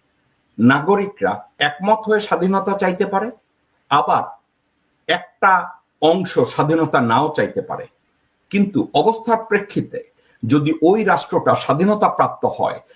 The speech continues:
যারা স্বাধীনতা চায় না, they are going to have the same right as those people who supported the independence। বাংলায় বলি, জেমস উইলফোর্ড গার্নারের মতে একটা নির্দিষ্ট ভূখণ্ডের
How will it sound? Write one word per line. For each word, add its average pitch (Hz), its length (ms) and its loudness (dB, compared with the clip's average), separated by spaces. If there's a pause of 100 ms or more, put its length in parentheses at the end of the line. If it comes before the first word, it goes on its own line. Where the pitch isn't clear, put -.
(160)
যারা 143 260 0
স্বাধীনতা 180 680 0
চায় 143 220 2
না, 104 180 0 (400)
they 165 160 4
are 202 220 2
going 180 200 -6
to 156 100 -2
have 147 180 0
the 139 120 0
same 214 400 -2
right 151 340 2
as 208 360 0
those 202 300 -4 (100)
people 127 300 2 (220)
who 139 60 2
supported 165 880 -2
the 120 100 0
independence। - 840 -8 (300)
বাংলায় 147 340 4
বলি, 87 240 -10 (760)
জেমস 196 380 -2
উইলফোর্ড 208 500 0
গার্নারের 165 460 2
মতে 120 580 -2
একটা - 240 0
নির্দিষ্ট 170 580 2
ভূখণ্ডের 156 960 0